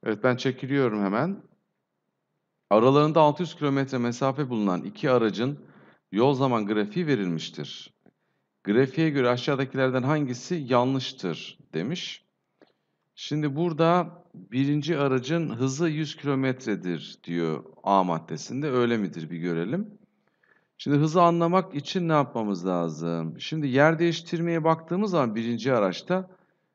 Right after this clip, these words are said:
e, şuradaki yer değiştirme ne kadar? Yüz kilometre. Peki ne kadar zamanda bir yer değiştirme olmuş burada? Bir saat. Bak şurası tam bir saat şurası. Demek ki bu aracın hızı nedir? Yüz kilometredir.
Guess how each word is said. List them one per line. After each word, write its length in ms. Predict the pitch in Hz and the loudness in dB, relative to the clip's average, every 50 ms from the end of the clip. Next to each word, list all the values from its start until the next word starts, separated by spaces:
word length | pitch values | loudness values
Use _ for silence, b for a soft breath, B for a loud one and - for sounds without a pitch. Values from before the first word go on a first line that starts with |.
| _ - - | _ -6 -4
e, 280 | 101 104 104 104 104 | 0 0 2 2 0
şuradaki 540 | 101 - - 160 165 151 156 147 156 - 151 | -2 -4 -2 -2 -2 0 0 -4 -4 -4 0
yer 240 | 156 156 156 151 139 | 2 2 2 2 0
değiştirme 460 | 147 135 131 - - 131 127 131 139 | -4 -4 -6 -8 -8 -4 -4 -2 -2
ne 140 | 151 143 - | -2 -4 -2
kadar? 540 | - 143 143 180 190 190 185 - - - _ _ _ _ _ _ _ _ _ _ _ _ | -4 -2 0 0 0 0 -2 -6 -16 -20 _ _ _ _ _ _ _ _ _ _ _ _
Yüz 580 | 117 117 120 127 139 160 165 147 120 - - - | -20 -18 -14 -8 -2 0 0 0 0 -2 -8 -12
kilometre. 680 | - 101 90 85 78 73 69 69 - - - - - - _ _ _ _ _ _ _ _ _ _ _ - | -8 -6 -4 -4 -4 -4 -6 -8 -12 -14 -16 -16 -16 -16 _ _ _ _ _ _ _ _ _ _ _ -10
Peki 200 | 127 120 - 143 | -8 -4 -2 -2
ne 100 | 165 175 | -2 0
kadar 240 | 175 185 175 156 143 | 2 2 4 4 4
zamanda 500 | 127 131 131 123 120 117 110 104 104 92 | 4 2 2 2 2 0 2 0 -2 -2
bir 200 | 104 104 92 - | -2 -4 -4 -6
yer 320 | 73 92 104 104 101 92 90 | -6 -2 0 0 0 0 -2
değiştirme 440 | 92 90 - - - 95 90 87 | -4 -6 -6 -10 -10 -8 -6 -6
olmuş 480 | 82 80 82 80 76 78 - - - - _ _ _ _ - | -4 -4 -4 -6 -8 -10 -14 -16 -18 -18 _ _ _ _ -12
burada? 360 | 90 87 95 - 180 175 156 | -10 -10 -8 -8 -8 -8 -6
Bir 80 | 165 165 | -8 -8
saat. 540 | 143 - - 113 85 67 65 - - _ - | -8 0 2 2 2 2 0 -8 -14 _ -18
Bak 200 | 71 - _ - | -18 -18 _ -20
şurası 600 | - - 127 98 - - - 165 185 196 190 190 b b b b b b - | -14 -10 -8 -8 -8 -8 -6 -6 -6 -6 -8 -12 b b b b b b -4
tam 260 | - 139 123 107 90 | 0 0 0 0 -2
bir 60 | 85 | -6
saat 320 | - - 78 65 62 67 | -8 -8 -8 -8 -8 -10
şurası. 440 | - - - 85 67 - - - - _ _ _ _ _ _ _ _ _ _ _ _ _ - - | -14 -14 -12 -12 -12 -12 -14 -18 -20 _ _ _ _ _ _ _ _ _ _ _ _ _ -4 -2
Demek 260 | 151 156 151 139 147 | 0 0 0 -2 -2
ki 360 | - 165 175 175 165 143 135 131 139 | -2 -2 0 0 -2 -6 -10 -6 -2
bu 140 | 165 170 | 0 2
aracın 500 | 160 151 135 120 104 98 101 95 87 73 | 2 2 2 0 0 -2 -4 -4 -4 -6
hızı 380 | 76 95 123 139 120 107 117 117 | -8 -6 -6 -6 -4 -4 -4 -4
nedir? 240 | 117 117 131 180 175 | -4 -4 -6 -6 -6
Yüz 240 | 175 160 - - - | -6 -8 -8 -8 -8
kilometredir. 880 | - 104 90 82 78 76 - - 78 64 - _ - - - - _ | -4 -4 -2 -2 -4 -6 -8 -12 -18 -18 -18 _ -20 -20 -20 -20 _